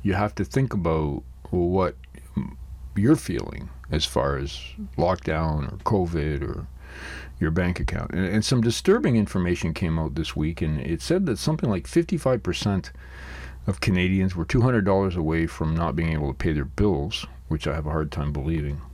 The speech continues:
Um, but that, that's what came out. And so the idea that there's going to be this pent-up buying and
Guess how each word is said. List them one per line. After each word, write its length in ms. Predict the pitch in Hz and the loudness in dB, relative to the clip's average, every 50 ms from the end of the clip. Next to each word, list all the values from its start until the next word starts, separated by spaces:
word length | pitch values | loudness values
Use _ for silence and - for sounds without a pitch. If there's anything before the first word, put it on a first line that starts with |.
| - - - | -14 -6 -4
Um, 440 | 85 82 82 82 82 82 85 85 - - - - - - - - - - - - - - - - - - - | -2 0 0 0 0 0 -2 -4 -6 -10 -16 -16 -16 -14 -14 -12 -12 -12 -12 -14 -14 -14 -14 -14 -12 -4 -2
but 120 | - 107 113 | 0 2 4
that, 300 | 123 127 135 - - 110 | 4 4 4 2 2 2
that's 240 | 120 120 123 - | 2 4 2 2
what 140 | - 135 113 | 0 0 2
came 220 | - 123 113 107 117 | 2 4 4 4 4
out. 320 | 135 113 82 60 - - - - | 4 4 2 0 -2 -6 -6 -2
And 320 | 101 101 95 95 98 95 | 0 2 2 2 2 2
so 580 | - - 117 104 101 101 101 98 98 98 92 - - - - - - - - - | 2 2 2 4 4 4 4 4 2 2 0 -2 -6 -10 -10 -10 -10 -8 -4 -2
the 260 | 90 90 107 107 107 | 2 4 6 6 6
idea 440 | 104 110 110 104 107 120 131 139 127 | 6 6 4 4 4 4 6 6 6
that 240 | 113 107 95 - | 6 4 2 2
there's 180 | - 107 101 98 | 0 0 0 2
going 240 | 110 113 113 113 110 | 2 2 4 4 4
to 60 | 101 | 4
be 140 | 92 101 98 | 4 2 2
this 220 | 90 90 82 - | 2 0 -2 -2
pent-up 560 | - - - - 147 143 127 - 131 104 92 - - - - - - - - - - - | -4 -2 2 2 2 2 4 4 4 4 2 0 -10 -18 -20 -20 -20 -20 -18 -12 -2 2
buying 540 | - 98 90 98 98 104 101 101 101 95 85 | 4 4 6 6 4 4 4 2 2 2 2
and 320 | 80 82 76 73 87 - | 0 -2 -4 -6 -8 -12